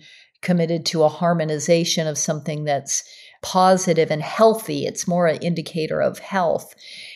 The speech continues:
And so I agree that this idea of invasive species and eradicate at all costs, it's kind of like, you know, being a rabid, you know, vegan, which I know 'cause I was one in my twenties, you know, a militant vegan, like, "No."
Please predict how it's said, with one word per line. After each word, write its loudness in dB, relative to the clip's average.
And 4
so 6
I 4
agree 2
that 2
this -2
idea 2
of -4
invasive -2
species -4
and -4
eradicate 0
at 2
all 6
costs, -2
it's -16
kind 4
of -4
like, 4
you -4
know, -4
being 0
a 2
rabid, 4
you 0
know, -2
vegan, 6
which 2
I 8
know 10
'cause 4
I 10
was 8
one 8
in 4
my 8
twenties, 4
you 4
know, 8
a 8
militant 8
vegan, 4
like, 0
"No." 4